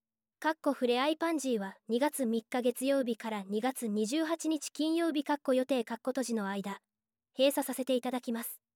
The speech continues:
米印工事の状況により延長する可能性がございます。かっこ閉じ二月から工事を行い、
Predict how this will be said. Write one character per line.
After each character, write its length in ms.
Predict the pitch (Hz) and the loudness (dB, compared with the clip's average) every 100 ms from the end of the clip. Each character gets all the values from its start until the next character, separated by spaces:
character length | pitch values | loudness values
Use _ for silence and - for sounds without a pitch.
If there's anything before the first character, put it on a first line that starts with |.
| _ _ _ | _ _ _
米 240 | - 247 302 | -2 0 2
印 340 | 311 311 - | 2 0 -2
工 220 | - 320 | 2 2
事 100 | 302 | 4
の 120 | 285 226 | 2 2
状 160 | 233 | 2
況 220 | 254 277 | 2 2
に 120 | 269 269 | 2 2
よ 120 | 247 | 2
り 120 | 233 | 2
延 180 | 220 277 | 0 0
長 200 | 302 294 | 0 0
す 120 | - | 0
る 100 | 285 | -2
可 140 | 277 269 | 0 0
能 140 | 277 | 0
性 200 | - 277 | 2 0
が 120 | 269 | 0
ご 120 | 247 | -2
ざ 100 | 226 | -4
い 80 | 220 | -4
ま 120 | 202 | -6
す。 180 | 220 - - _ _ _ _ | -6 -12 -18 _ _ _ _
か 100 | - | -4
っ 60 | 247 | -2
こ 80 | - | 0
閉 160 | 330 339 | 0 0
じ 120 | 247 | 0
二 140 | 220 | 0
月 220 | 233 302 - | 0 0 0
か 100 | 294 | 0
ら 100 | 233 | 0
工 220 | 285 320 | 2 2
事 160 | 277 | 2
を 160 | 247 190 | 0 0
行 140 | 180 | -4
い、 280 | 202 202 196 | -6 -6 -8